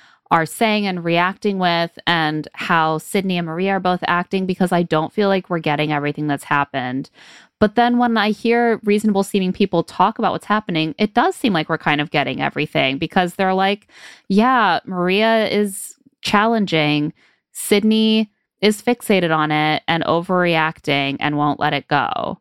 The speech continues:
And Maria's intentions aren't bad, and Sydney is just can't drop it." But this is, like, such a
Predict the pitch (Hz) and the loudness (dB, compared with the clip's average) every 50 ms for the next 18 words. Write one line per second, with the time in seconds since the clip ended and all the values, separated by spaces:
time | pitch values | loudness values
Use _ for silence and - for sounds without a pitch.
0 | _ _ _ _ _ _ _ _ _ _ - 165 160 151 151 151 147 147 147 147 | _ _ _ _ _ _ _ _ _ _ 0 0 2 2 0 0 -2 -2 -4 -6
1 | 151 - - _ - 180 175 165 165 165 165 165 170 170 165 170 156 151 - 160 | -8 -10 -14 _ -6 -2 0 0 2 2 0 0 -2 -4 -2 -4 -4 -4 -4 -6
2 | 151 147 156 147 147 135 - - 170 160 160 160 156 151 151 156 151 - - 139 | -4 -2 -2 -2 -2 -2 0 2 2 2 2 2 0 0 -2 -2 -4 -4 -6 -6
3 | 139 139 - - 156 139 143 139 139 139 135 135 - - - 127 127 147 - - | -6 -6 -4 -4 -2 -2 0 -2 0 0 -2 -4 -4 -4 -2 -2 -2 -4 -6 -12
4 | - - - - _ _ _ _ _ _ _ _ _ _ _ _ _ - - 180 | -12 -12 -14 -18 _ _ _ _ _ _ _ _ _ _ _ _ _ -4 0 0
5 | 165 147 139 135 - - - - 156 147 123 123 - - - - - - 62 - | 2 2 2 0 -2 -6 -6 -2 0 0 0 -2 -4 -6 -8 -8 -6 -6 -6 -6
6 | - _ _ _ _ _ _ _ _ _ _ _ _ _ _ _ _ - 208 240 | -8 _ _ _ _ _ _ _ _ _ _ _ _ _ _ _ _ -2 0 0
7 | 247 - 320 302 - 359 330 - 370 381 - - - - 269 262 - 285 285 269 | 2 2 0 0 0 -2 0 2 2 0 0 0 0 0 0 2 2 2 2 2
8 | 214 | 0